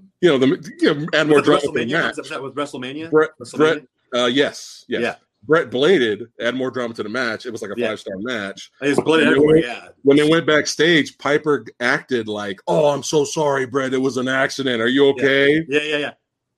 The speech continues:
Speaker 2: Oh, yeah, there
Speaker 1: And
Speaker 2: you go.
Speaker 1: Bret, they, they kinda put on a ruse for Vince.
Speaker 2: Oh, yeah, 'cause it was to make it
Speaker 1: Vince
Speaker 2: look like, yeah.
Speaker 1: kinda was like, "Oh, it's an accident. Okay,
Speaker 2: I just
Speaker 1: you'll
Speaker 2: actually
Speaker 1: get
Speaker 2: hit him,
Speaker 1: fined."
Speaker 2: and I don't know. Sorry about <laughs> that. I don't know
Speaker 1: But when
Speaker 2: that.
Speaker 1: Ric Flair wrestled Macho Man,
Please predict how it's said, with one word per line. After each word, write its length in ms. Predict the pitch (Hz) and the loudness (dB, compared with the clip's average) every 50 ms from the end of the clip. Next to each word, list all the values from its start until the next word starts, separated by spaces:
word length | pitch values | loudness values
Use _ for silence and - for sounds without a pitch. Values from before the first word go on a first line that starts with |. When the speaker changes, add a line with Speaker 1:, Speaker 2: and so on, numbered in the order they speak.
| _ _ _ _ _ | _ _ _ _ _
Speaker 2:
Oh, 140 | 151 175 | 0 2
yeah, 140 | 196 208 208 | 2 2 2
there 40 | 180 165 | 2 2
Speaker 1:
And 60 | 170 | 2
Speaker 2:
you 40 | - 180 | 2 2
go. 60 | 180 | 2
Speaker 1:
Bret, 120 | 170 170 165 - _ _ _ _ _ _ 196 | 2 2 0 -4 _ _ _ _ _ _ 4
they, 60 | 196 | 4
they 140 | 196 185 185 | 6 6 4
kinda 260 | 185 - 226 226 208 196 | 4 2 2 2 2 2
put 160 | 147 196 208 | 2 2 2
on 160 | 202 190 185 | 2 2 0
a 100 | 175 160 | -2 -2
ruse 380 | 147 160 202 220 202 170 160 - | 0 2 2 2 2 0 -4 -6
for 160 | - 139 139 110 | -6 -8 -6 -4
Vince. 560 | 113 156 160 117 - - _ - - - - 156 | -4 -4 -4 -4 -6 -12 _ -20 -20 -16 -8 -4
Speaker 2:
Oh, 80 | 180 | -4
yeah, 80 | 202 202 | -4 -4
'cause 120 | - - | -4 -4
it 160 | 190 185 175 160 | -6 -6 -6 -8
was 100 | 175 175 | -12 -8
to 80 | - | -2
make 140 | 185 196 175 | 0 0 0
it 60 | - - | 2 0
Speaker 1:
Vince 120 | 208 208 - | 0 0 0
Speaker 2:
look 80 | 170 208 | 2 4
like, 200 | 226 262 - - | 4 4 2 0
yeah. 120 | - 156 | -6 -6
Speaker 1:
kinda 180 | 196 196 185 180 | -4 -4 -4 -4
was 140 | 170 165 | -4 -4
like, 160 | 160 156 165 - | -6 -6 -4 -2
"Oh, 240 | 170 170 170 160 156 | -2 0 0 0 -2
it's 80 | 139 | -4
an 140 | - 139 131 | -6 -6 -6
accident. 440 | 123 120 117 - - 120 110 101 101 - | -4 -6 -6 -6 -8 -8 -8 -8 -8 -6
Okay, 160 | 120 120 143 | -6 -4 -4
Speaker 2:
I 20 | |
just 160 | 170 175 156 - | -4 -4 -4 -4
Speaker 1:
you'll 80 | 170 | -4
Speaker 2:
actually 200 | 147 127 120 147 135 | -4 -4 -4 -6 -6
Speaker 1:
get 60 | - | -4
Speaker 2:
hit 100 | 151 170 | -2 -2
him, 60 | - | -2
Speaker 1:
fined." 140 | - - - | -2 -4 -6
Speaker 2:
and 80 | - 135 | -8 -10
I 60 | 135 | -10
don't 100 | 147 147 | -8 -8
know. 280 | - - - - - - - - | -6 -6 -4 -2 -2 0 0 -2
Sorry 240 | - - - 160 151 | 0 0 -2 -2 0
about 220 | - 240 - 285 285 277 - | 0 0 0 0 -4 -8 -10
<laughs> 60 | _ | _
that. 160 | 175 175 - - _ | -12 -12 -12 -14 _
I 60 | - 208 | -10 -8
don't 120 | 254 247 | -8 -6
know 140 | 240 277 285 | -6 -2 2
Speaker 1:
But 80 | 180 180 | 4 6
when 160 | 185 180 165 | 6 6 4
Speaker 2:
that. 20 | 156 | 4
Speaker 1:
Ric 180 | 196 233 - - - | 2 2 0 -4 -2
Flair 400 | - 202 226 165 247 214 170 151 | 0 2 2 4 4 4 4 4
wrestled 380 | 147 156 151 - - 151 139 139 | 2 2 0 0 0 -2 -2 -2
Macho 280 | 143 139 127 - 127 113 | -4 -6 -6 -8 -8 -6
Man, 600 | 113 135 175 202 151 110 98 90 87 87 92 107 | -4 -2 -2 0 -2 -2 -4 -6 -10 -14 -18 -20